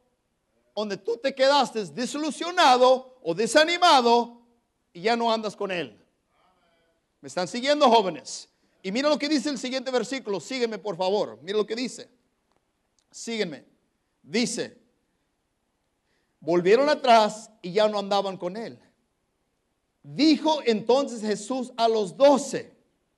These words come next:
¿quieres acaso irás también?". ¿Qué dice? "Vosotros".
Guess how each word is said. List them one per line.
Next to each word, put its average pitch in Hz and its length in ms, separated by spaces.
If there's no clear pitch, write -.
¿quieres 262 520
acaso 233 1000
irás 208 720
también?". 202 840
¿Qué 208 100
dice? 254 420
"Vosotros". 185 680